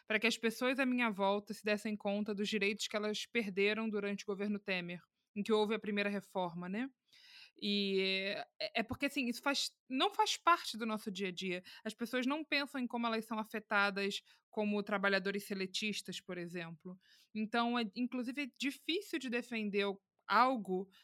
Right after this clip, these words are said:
quando você não entende muito bem pra que aquilo funciona. E eu acho que é nesse sentido também que no Brasil a gente percebe essa desinformação como um projeto mesmo,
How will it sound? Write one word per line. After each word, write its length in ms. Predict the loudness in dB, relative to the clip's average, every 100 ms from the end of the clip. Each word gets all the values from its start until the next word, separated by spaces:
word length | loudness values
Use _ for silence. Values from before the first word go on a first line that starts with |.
| _ -4
quando 260 | -2 0
você 240 | -4 -4 -2
não 160 | 0
entende 380 | 0 -2 -2 -2
muito 160 | -4 -4
bem 120 | -6
pra 140 | -6
que 160 | -10 -10
aquilo 220 | -6 -6
funciona. 760 | -6 -8 -8 -4 -2 0 -4 -8 _ -20 -6
E 60 | 0
eu 100 | 4
acho 200 | 4 4
que 60 | 0
é 40 |
nesse 300 | 0 -2 -6
sentido 500 | -6 -4 -2 -4 -4
também 500 | -4 -2 -2 -4 -6
que 160 | -6 -4
no 100 | -4
Brasil 460 | -2 -2 -2 -4
a 60 | -2
gente 300 | -2 -4 -4
percebe 720 | -6 -6 -4 -2 0 -2 -6 -8 -14 -4
essa 240 | -2 0
desinformação 1120 | 2 2 2 -2 -4 -4 -4 -6 -6 -4 -4 -4
como 280 | -4 -2
um 280 | -2 -2 -4
projeto 760 | -4 0 0 0 -2 -4 -4 -4
mesmo, 500 | -2 -2 -4 -6